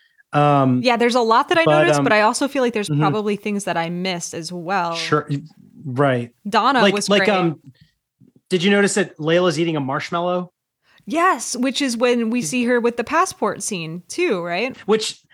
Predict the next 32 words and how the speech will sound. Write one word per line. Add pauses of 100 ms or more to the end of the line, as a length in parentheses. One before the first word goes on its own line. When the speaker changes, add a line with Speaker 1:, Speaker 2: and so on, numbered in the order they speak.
Speaker 1:
that's,
of,
of
all
this,
of
all
the
details, (200)
that
one,
so,
that
one
stands
out
to
me
the
most
because, (460)
like
I
said
earlier,
like,
I
am, (220)
my
question
for,
for,